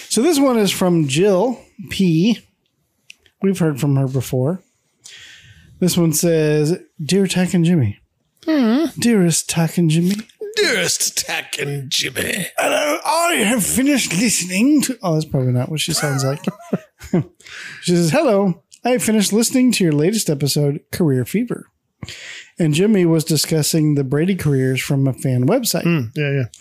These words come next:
Speaker 1: Marcia did work as a fashion designer, however, married a man named Wally and had two kids.
Speaker 2: Mm-hmm.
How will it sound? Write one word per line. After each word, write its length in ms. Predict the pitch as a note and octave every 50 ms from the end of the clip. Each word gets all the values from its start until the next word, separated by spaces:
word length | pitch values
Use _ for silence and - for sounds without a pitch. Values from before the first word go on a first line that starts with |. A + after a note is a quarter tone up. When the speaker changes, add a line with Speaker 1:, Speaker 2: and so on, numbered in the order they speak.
| - - - - - - _ -
Speaker 1:
Marcia 500 | - F3+ B3 C#4 A#3 - F3 E3 D#3 D#3+
did 240 | E3 D#3 E3 E3 D#3
work 300 | D#3 D#3 E3 D#3+ E3 - - -
as 160 | F#3+ D#3 C#3
a 80 | D3 C#3
fashion 440 | - - F#3 G3 F#3 - A#3+ G#3+ G3
designer, 480 | F#3+ F3 D#3 C#3+ C#3 C3 C3+ C3 B2
however, 760 | - - D#3+ D#3 D#3 F#3+ C4+ D4+ G3 C3+ B2 B2 C3 C3 - _ - - - - - _ _
married 360 | - E3 D#3+ F3 F#3 G3+ G#3+ A3
a 40 |
man 320 | G3+ E3+ D#3 D3+ D3 D3 D3
named 260 | C#3+ D3 C#3 C3+ B2+
Wally 580 | B2+ B2 C3 D#3+ A#3 C4 G#3 D3+ C#3+ C#3+ D#3 -
and 140 | - C#3+ C#3+
had 200 | C3+ C3 B2+ B2
two 140 | - D3+ D#3
kids. 520 | - - - B3+ D4 - - - - -
Speaker 2:
Mm-hmm. 200 | - D#3+ D#3 A3